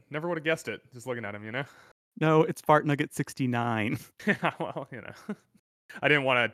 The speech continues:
Speaker 1: dox him on the podcast. All right, for those of you who are new to the podcast, every Monday we go through the top headlines following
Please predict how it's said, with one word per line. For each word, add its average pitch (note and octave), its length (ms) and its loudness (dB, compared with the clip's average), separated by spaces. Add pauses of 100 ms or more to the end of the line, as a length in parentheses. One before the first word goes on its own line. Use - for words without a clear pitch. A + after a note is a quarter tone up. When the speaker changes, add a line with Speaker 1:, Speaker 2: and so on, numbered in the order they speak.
Speaker 1:
dox A2 300 0
him G2+ 140 -2
on G2+ 100 -4
the G2+ 60 -8
podcast. G#2+ 600 -4 (1300)
All B3+ 60 8
right, G3+ 120 8
for G#3+ 80 0
those A3 160 6
of G#3 60 4
you F3 60 2
who F3 100 4
are F3 60 4
new E3+ 100 2
to D#3+ 40 4
the C#3+ 80 0
podcast, A3 480 6
every A3+ 260 4
Monday E3+ 320 4
we F#3 180 -2
go F3+ 160 2
through F3 200 -2
the - 80 -4
top G#3+ 260 4
headlines D#3+ 720 2
following E3+ 640 2